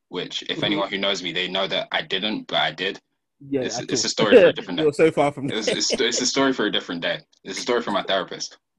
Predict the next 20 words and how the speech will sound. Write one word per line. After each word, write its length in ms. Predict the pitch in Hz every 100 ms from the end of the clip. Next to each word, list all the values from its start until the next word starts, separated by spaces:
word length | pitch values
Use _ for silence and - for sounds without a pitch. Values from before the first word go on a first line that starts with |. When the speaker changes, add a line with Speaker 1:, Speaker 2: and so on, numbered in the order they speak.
| -
Speaker 1:
But, 240 | - - _ _ _ _ - - - - - - _ _ _ _ _ - - -
but 320 | 104 87 78 _ - _ _ _ _ _ _ -
being 300 | 104 117 117
in 140 | 98
Birmingham 560 | 95 98 104 104 95 -
Speaker 2:
Mm. 80 | - _ _ _
Speaker 1:
when 220 | 92 92
Lot 260 | 95 98 98
of 100 | 87
Boys 320 | 85 95 92
Birmingham 600 | - - 90 101 113 123
came 240 | 147 156 156
on, 200 | 165 - - - _
fam, 440 | - - 180 175 156
Speaker 2:
Mm. 100 | 120 123 _ _ _
Speaker 1:
With 100 | 92
that 260 | 92 85 80
Brummy 380 | 110 113 135 113
accent 480 | 98 - - 170 151
too. 380 | - 196 151